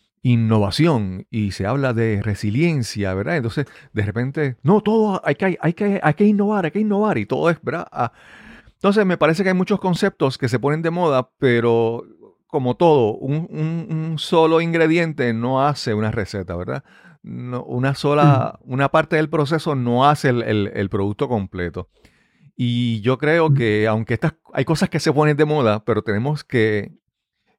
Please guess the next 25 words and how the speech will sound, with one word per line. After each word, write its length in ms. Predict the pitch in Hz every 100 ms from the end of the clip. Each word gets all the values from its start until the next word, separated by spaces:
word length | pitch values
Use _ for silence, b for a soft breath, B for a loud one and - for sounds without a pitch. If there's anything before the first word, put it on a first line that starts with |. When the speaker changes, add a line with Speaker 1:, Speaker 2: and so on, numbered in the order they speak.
| _
Speaker 1:
que 180 | - 104
siempre 420 | 98 117 123 143
pensar 360 | 143 147 190 190
en 160 | 123 117
lo 140 | 110
que 140 | - 104
siempre 400 | 165 226 143 107
hay 60 |
que 80 | 110
hacer, 280 | 101 90 - _
¿verdad? 240 | 98 120 208 B B B
Y 200 | 127 113
me 100 | 117
parece 400 | 110 110 127 185
que 400 | 165 139 165 165 -
Speaker 2:
Ujú. 80 |
Speaker 1:
en 280 | 147 135 131
esa 260 | 139 170 151
metodología 800 | 151 143 139 135 131 131 143 139
que 140 | 139
tú 520 | 120 135 135 135 131 -
creaste, 500 | 131 131 110 - 90
que 80 | 90
tú 80 |
diseñaste, 680 | 98 - 135 110 85 - 87